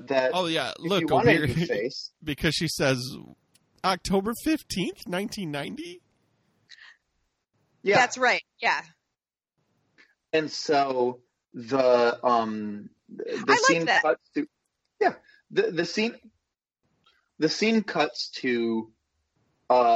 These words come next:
Speaker 1: a, a woman walking up to the front door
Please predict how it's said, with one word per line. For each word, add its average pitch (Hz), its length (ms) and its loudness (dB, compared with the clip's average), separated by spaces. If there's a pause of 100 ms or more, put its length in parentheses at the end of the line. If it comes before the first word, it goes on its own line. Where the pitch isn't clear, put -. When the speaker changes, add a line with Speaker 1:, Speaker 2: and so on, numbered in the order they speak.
(140)
Speaker 1:
a, - 300 -2
a 143 80 4
woman 139 500 0
walking 131 680 -2
up 131 180 4 (300)
to 120 460 -2
the 117 100 -6
front - 400 -2
door 104 400 0